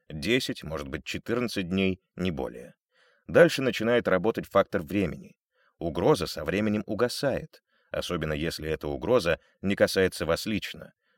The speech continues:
то есть мозг в любом случае адаптируется. Не дарите панике жизнь. Напоследок совет.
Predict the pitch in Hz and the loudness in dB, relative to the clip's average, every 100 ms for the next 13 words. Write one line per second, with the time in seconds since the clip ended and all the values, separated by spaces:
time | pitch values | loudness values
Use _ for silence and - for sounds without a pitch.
0 | _ 95 101 - 110 101 123 143 - 82 | _ -2 0 -2 -2 4 4 4 -4 -6
1 | 80 87 131 - 117 127 - 113 - 95 | 0 2 2 0 -6 -6 -4 -4 -4 -2
2 | 78 - - 80 - - - - - _ | -4 -4 -10 -10 -12 -14 -14 -14 -16 _
3 | _ _ _ _ _ _ _ 82 78 101 | _ _ _ _ _ _ _ -6 -2 2
4 | 90 87 147 - 156 147 - 85 87 90 | 4 4 2 0 -4 -2 2 2 2 0
5 | - 80 67 87 69 - - _ _ _ | -2 -4 -4 -6 -6 -12 -20 _ _ _
6 | _ _ _ _ _ - 113 151 - 190 | _ _ _ _ _ 2 6 6 6 4
7 | 151 - 90 64 - - | 4 4 2 2 -12 -20